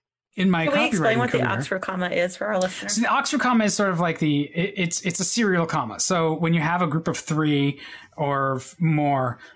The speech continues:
Speaker 1: um, a lot of times what, uh, the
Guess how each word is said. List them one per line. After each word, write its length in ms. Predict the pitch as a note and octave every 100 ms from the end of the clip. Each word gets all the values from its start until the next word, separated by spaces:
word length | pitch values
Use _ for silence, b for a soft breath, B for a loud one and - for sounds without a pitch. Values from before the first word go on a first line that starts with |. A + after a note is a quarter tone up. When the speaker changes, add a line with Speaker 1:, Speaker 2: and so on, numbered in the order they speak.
| B
Speaker 1:
um, 540 | C#3 C#3+ C#3 C#3 C3+ -
a 100 | D#3
lot 220 | D3 F3+
of 80 | A#3
times 520 | - F3 E3 D#3+ D3+
what, 320 | D#3+ C#3+ C#3 _ _ _ G3+
uh, 440 | D3+ C#3+ C#3 C3+ C3 -
the 340 | D3 D3 C3+